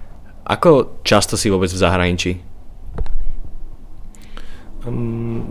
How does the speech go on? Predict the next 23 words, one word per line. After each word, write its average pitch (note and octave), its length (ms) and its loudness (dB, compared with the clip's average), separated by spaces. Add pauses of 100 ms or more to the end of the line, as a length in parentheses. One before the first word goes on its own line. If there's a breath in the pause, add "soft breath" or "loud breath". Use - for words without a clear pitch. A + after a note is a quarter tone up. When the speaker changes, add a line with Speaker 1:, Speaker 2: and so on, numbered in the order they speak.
(220)
Speaker 2:
na A#2 160 -2
Nový C#3+ 160 4
rok C#3 160 6
som - 160 2
bol B2 100 6
v G#2 140 0
Burkine A#2+ 400 2
Faso. D3+ 400 0 (640 loud breath)
Tam B2 160 -4
som B2+ 160 -4
to A#2 160 -2
počítal, B2+ 640 0 (240)
že G#2+ 80 -8
som A2 240 -6
približne A2+ 400 -2
tri B2 160 -4
štyri A2+ 240 -2
mesiace A2 480 0
v - 80 -6
roku, G#2 240 -4
e, G2+ 1200 -10
v - 20 -8
zahraničí A#2+ 540 -4